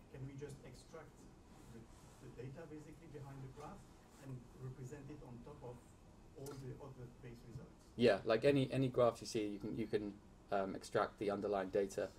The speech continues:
Speaker 2: Um, and there's also, that was like a summary of the data, but like there's, 'cause this is something that came up when we were trying to Q C models too, that you kind of need to have as many different outputs as you can because, uh, it can kind of help you,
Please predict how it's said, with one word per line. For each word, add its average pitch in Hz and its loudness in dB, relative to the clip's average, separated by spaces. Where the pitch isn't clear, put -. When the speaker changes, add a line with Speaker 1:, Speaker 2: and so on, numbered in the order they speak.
Speaker 2:
Um, 101 6
and 110 4
there's 110 2
also, 113 8
that 135 12
was 127 8
like 120 6
a 104 4
summary 131 6
of 131 8
the 131 2
data, 139 4
but 120 6
like 104 2
there's, 107 6
'cause 135 4
this 147 8
is 139 2
something 117 6
that - -6
came 113 4
up - 4
when 110 0
we 107 4
were 101 4
trying 107 2
to 98 0
Q 107 -4
C 104 -2
models 110 2
too, 117 4
that 120 2
you 113 -2
kind 110 0
of 101 -2
need 110 0
to 107 -4
have 104 4
as 110 2
many 123 8
different 117 2
outputs 107 0
as 101 -6
you 101 -4
can 95 2
because, 98 0
uh, 95 4
it 104 -6
can 107 -4
kind 104 0
of 92 -4
help 101 0
you, 92 -2